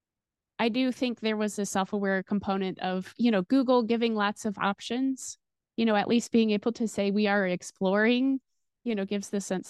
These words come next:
that <laughs> something's being, something's being addressed. 'Cause that's really tough when you have, you know, non-technical personas and executives or board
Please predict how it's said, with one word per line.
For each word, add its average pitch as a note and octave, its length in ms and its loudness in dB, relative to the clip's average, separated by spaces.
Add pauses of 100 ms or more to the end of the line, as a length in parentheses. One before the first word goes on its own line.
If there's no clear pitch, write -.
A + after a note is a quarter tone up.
that G#3 180 -8
<laughs> - 80 -16
something's - 680 2
being, D4+ 320 2 (460)
something's C#4 380 0
being C4 140 2
addressed. G#3 320 0
'Cause C4 180 0
that's A4+ 260 0
really A#3+ 200 2
tough G3 380 -2
when A3 160 -4
you A3 60 -4 (160)
have, F#3+ 200 -2 (560)
you A#3+ 80 0
know, G#3+ 100 0
non-technical G#3 800 -2
personas G3 480 -2
and G3 100 0
executives F#3+ 640 -2
or F#3+ 80 0
board F#3 260 -2